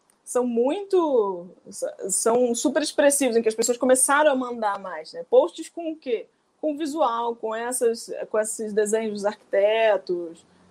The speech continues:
né? Com personagens fictícios criados em, e, e com esse tipo de cenário de, de solar punk, sem nenhuma narrativa concreta, né? Só o potencial do visual daquilo, que esteticamente,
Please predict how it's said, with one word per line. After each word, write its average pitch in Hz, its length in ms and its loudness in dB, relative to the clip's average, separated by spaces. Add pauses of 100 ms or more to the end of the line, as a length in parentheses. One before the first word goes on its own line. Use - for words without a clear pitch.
(120)
né? 190 280 6
Com 254 220 6
personagens 240 1080 2
fictícios - 580 -8
criados 214 640 0
em, 202 200 -10 (380)
e, 202 280 -6
e 208 60 -4
com 254 160 8
esse - 220 2
tipo 254 220 0
de 220 80 0
cenário 214 580 2
de, 220 600 -4
de 202 120 -2
solar 233 400 6
punk, 190 280 -2
sem 262 140 4
nenhuma 311 200 2
narrativa 247 460 0
concreta, 202 640 -2
né? 165 140 -20 (460)
Só 214 200 4
o 233 40 0
potencial 254 640 2 (160)
do 190 280 -6
visual 208 680 -2
daquilo, 185 560 -4 (300)
que - 80 -18
esteticamente, 233 1080 -2